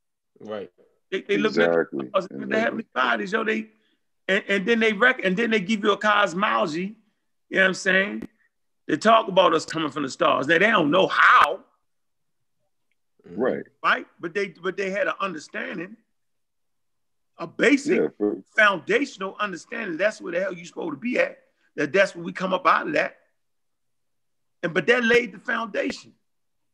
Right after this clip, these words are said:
Speaker 2: That's why you got a nasa now. Astronomy.
Speaker 1: Mm-hmm.
Speaker 2: Not astrology, but astronomy.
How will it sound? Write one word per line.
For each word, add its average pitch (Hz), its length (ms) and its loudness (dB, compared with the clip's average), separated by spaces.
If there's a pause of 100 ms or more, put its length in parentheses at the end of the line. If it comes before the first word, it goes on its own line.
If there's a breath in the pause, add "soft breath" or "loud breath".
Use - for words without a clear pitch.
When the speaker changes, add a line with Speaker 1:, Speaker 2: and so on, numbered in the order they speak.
(120)
Speaker 2:
That's 226 200 -2
why 226 140 -2
you 208 120 -6
got - 240 0
a 185 40 -8
nasa 156 460 -2
now. - 200 -10 (500 soft breath)
Astronomy. 147 760 -2 (1160)
Speaker 1:
Mm-hmm. 80 420 -14 (220)
Speaker 2:
Not 135 180 -2
astrology, 156 800 0 (520)
but 131 100 -2
astronomy. 156 640 0